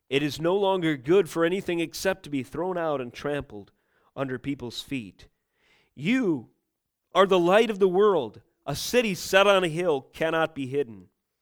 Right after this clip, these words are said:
Nor do people light a lamp and put it under a basket, but on a stand, and it gives light to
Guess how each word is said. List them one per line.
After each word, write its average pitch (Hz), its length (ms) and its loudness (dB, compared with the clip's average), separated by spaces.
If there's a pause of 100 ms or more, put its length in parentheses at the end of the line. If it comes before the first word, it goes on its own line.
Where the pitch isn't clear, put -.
(460)
Nor 202 240 8
do 220 60 4
people 190 400 -2
light 185 240 6
a 233 40 6
lamp 190 360 4
and 160 100 -6
put 185 160 -6
it 175 100 4
under 170 220 0
a 151 60 0
basket, 160 560 -6
but 135 100 -6
on 147 160 -2
a 143 60 -4
stand, 139 580 -8 (500)
and 127 120 -2
it 147 120 -2
gives 156 300 0
light 156 360 0
to 123 200 -10